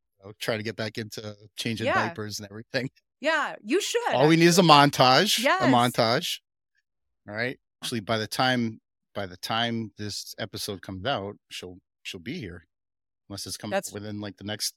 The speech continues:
Speaker 1: three days.
Speaker 2: Nope, nope, nope. It, yeah. So again, in,
Speaker 1: <laughs>
Speaker 2: in the future, people, um, Doug will be a new dad again by the time this
Speaker 1: Yeah.
Speaker 2: episode comes out. Do you have a name picked out? Uh, you don't have to tell us, but do you?
Speaker 1: No, yeah.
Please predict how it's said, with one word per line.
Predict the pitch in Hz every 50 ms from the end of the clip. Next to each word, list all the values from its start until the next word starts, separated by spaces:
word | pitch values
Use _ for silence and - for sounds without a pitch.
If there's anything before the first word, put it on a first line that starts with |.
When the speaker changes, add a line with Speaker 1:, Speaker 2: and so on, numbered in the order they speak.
| _ -
Speaker 1:
three | - 110 117 110
days. | 104 110 113 107 98 101 - - - _ _ _ _ _ -
Speaker 2:
Nope, | 190 202 208 208 220 277 262 233 214
nope, | 196 202 196 202 233 277 262 -
nope. | 214 208 202 202 214 214 220
It, | 208 202 190 185 190
yeah. | 202 214
So | 180 - - 220 196
again, | 190 190 240 285 311
in, | 233 214 214
Speaker 1:
<laughs> |
Speaker 2:
in | 226 220 240 254
the | 277 262
future, | _ - 285 302 - 254 220
people, | - 202 185 - 175 170 175 180 175
um, | 170 165 165
Doug | 165 190 208 202
will | 220 208
be | 185 208 202 202 202 196 196 190 -
a | 185
new | 190 202 214
dad | 214 262 294 359 339
again | 247 185 165 147 143 135 135 139 143 147 _ _ _ _ _ _ _ _ _ _ _ - 98 98 123 160
by | 175 -
the | 208 147
time | 107 92 85 82
this | 80 82
Speaker 1:
Yeah. |
Speaker 2:
episode | 175 156 _ 165 - 165 151 151
comes | - 170 165 147 151 147
out. | 156 143 139 135 131 135 - _ - - - _ _ - 151 - - _ _ _ _ -
Do | - 208
you | 214
have | 214
a | 220
name | 208 190 185 190 196
picked | - 247 - -
out? | 226 208 208 214 226 233 226 - _ _ _ _ _ -
Uh, | 202
you | 214 240 269
don't | 247 226
have | 214 190 -
to | 185
tell | 165 - 185 160 151
us, | 135 135 151 - -
but | 156 170 170
do | 160 180 165
you? | 165 170 165 170 190 214 - -
Speaker 1:
No, | 165 247 233 151
yeah. | 131 127 165 185 165 151